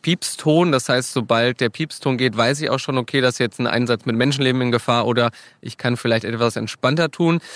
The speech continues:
Und dann schaue ich drauf und dann steht da auch schon direkt, was los ist. Also heute Nacht in dem Fall war es ein Verkehrsunfall mit mehreren P K Ws auf der Autobahn.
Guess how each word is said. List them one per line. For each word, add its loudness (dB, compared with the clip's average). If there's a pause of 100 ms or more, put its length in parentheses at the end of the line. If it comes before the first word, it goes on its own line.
(240)
Und -4
dann 2
schaue 2
ich -2
drauf 2
und -4
dann 0
steht 0
da 2
auch 0
schon -2
direkt, -2
was -2
los 2
ist. 0
Also 2
heute 2
Nacht -2
in -4
dem 0
Fall 2
war 2
es -2
ein -8
Verkehrsunfall 0
mit -4
mehreren 0
P 0
K 0
Ws -4
auf -2
der 2
Autobahn. 2